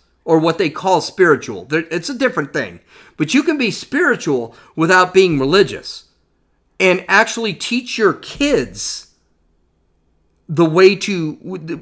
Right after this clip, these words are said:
the, how to have a moral compass. But the problem is our kids not having that religious base, our kids are not having families anymore.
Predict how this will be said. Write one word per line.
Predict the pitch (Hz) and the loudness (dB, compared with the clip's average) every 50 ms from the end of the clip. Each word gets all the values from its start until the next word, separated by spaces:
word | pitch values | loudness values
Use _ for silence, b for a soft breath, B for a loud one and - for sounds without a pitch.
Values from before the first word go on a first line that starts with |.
| - _ | -14 _
the, | - 160 - - - - - | -18 -16 -16 -16 -16 -8 -8
how | - - 220 208 220 | 0 4 4 6 6
to | 196 | 4
have | 165 202 180 | 2 2 0
a | 156 151 | 0 0
moral | 156 165 156 143 135 | 0 0 0 0 0
compass. | - - 247 247 - - - - - - - _ _ _ _ _ _ _ _ _ _ _ _ _ _ b b b b b b b b | 0 -2 -4 -4 -4 -8 -14 -16 -16 -18 -18 _ _ _ _ _ _ _ _ _ _ _ _ _ _ b b b b b b b b
But | 180 180 | 0 0
the | 185 220 | 0 0
problem | - - 214 233 254 277 277 247 247 | -2 2 4 4 4 4 2 2 2
is | 269 269 233 175 - - - | 4 2 2 0 -2 -4 0
our | 185 185 185 | 0 0 -2
kids | - - 247 269 269 226 185 - - - _ _ - | -2 -4 -2 -2 -2 -4 -6 -8 -10 -12 _ _ -2
not | 147 160 196 240 262 208 | 2 2 2 2 2 0
having | - 233 240 247 247 233 196 185 | -2 -2 -2 -2 -2 -4 -4 -2
that | 180 170 - - 156 | -2 -2 -2 -2 -2
religious | 156 156 151 143 143 160 233 - - - 277 269 247 - - - - - _ _ _ _ _ _ _ _ _ _ _ _ 156 | -2 -2 -2 2 2 2 2 2 0 -4 -4 -4 -4 -6 -8 -10 -12 -16 _ _ _ _ _ _ _ _ _ _ _ _ -8
base, | 135 - 208 226 165 120 - - - - - - _ _ _ _ _ _ _ _ _ _ | 0 2 4 4 4 2 0 -8 -10 -12 -14 -16 _ _ _ _ _ _ _ _ _ _
our | - 185 180 | 4 4 4
kids | 185 - 262 285 - | 4 0 -2 0 2
are | 240 226 202 | 2 2 2
not | 190 190 190 196 196 202 208 - - | 0 0 2 2 2 2 2 -4 -12
having | - - 190 170 165 151 139 - | -10 -8 -4 -4 -4 -4 -4 -2
families | - 262 330 330 302 233 180 143 127 110 101 - - - | 0 2 2 2 2 2 2 0 0 -2 -6 -12 -12 -8
anymore. | 165 165 151 139 135 135 127 127 104 - - | -6 -4 -2 -2 0 0 -2 -2 -4 -6 -12